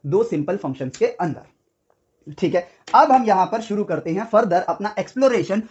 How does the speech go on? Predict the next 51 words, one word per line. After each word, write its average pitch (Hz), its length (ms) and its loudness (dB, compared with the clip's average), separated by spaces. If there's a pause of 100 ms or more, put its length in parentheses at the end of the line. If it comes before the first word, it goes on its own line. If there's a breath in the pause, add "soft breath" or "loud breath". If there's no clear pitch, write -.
(140 loud breath)
तो 233 60 4
मॉड 220 280 4
फंक्शन 240 300 2
को 240 80 4
हमने 214 240 4
देख 208 240 4
लिया, 196 340 -4 (120)
और 190 120 -2
साथ 208 220 -2
ही 254 60 0
साथ 208 200 0
फर्दर 214 340 0
एक्सप्लोर 214 300 2
करने 196 220 0
से 190 100 -4
पहले 180 200 0
हम 190 180 0
यहां 175 160 0
पर 202 140 0
डोमेन 190 460 2
भी 214 60 4
लिख 214 160 2
लेते 214 220 2
हैं। 208 200 2 (200 loud breath)
डोमेन 240 380 4
क्या 269 120 2
होगा? 180 320 -2
All 190 200 0
real 190 200 -2
number 180 260 -4
दिख 170 180 -2
ही 196 60 2
रहा 196 100 0
है, 185 60 0
आप 185 120 -4
पॉजिटिव 175 340 -2
एक्स 170 180 -6
में 180 200 -6
प्लस 175 180 -4
इन्फिनिटी 196 340 -4
तक 220 100 0
जाओ, 208 200 0 (200 loud breath)
नेगेटिव 226 340 0
एक्स 190 160 -2
में 202 100 -2
माइनस 262 300 2
इन्फिनिटी 214 360 -2
तक 190 100 -4
जाओ, 170 180 -2
तो 165 300 -4
डोमेन 165 400 2